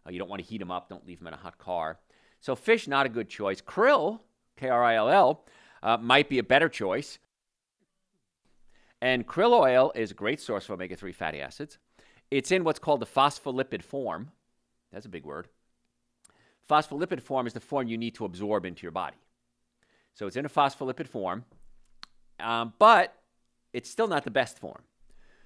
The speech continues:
because krill don't produce omega-three fatty acids, neither do fish. They get it from eating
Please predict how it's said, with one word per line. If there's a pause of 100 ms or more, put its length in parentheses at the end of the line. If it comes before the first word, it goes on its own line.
(180)
because
krill
don't
produce
omega-three
fatty
acids,
neither
do
fish. (540)
They
get
it
from
eating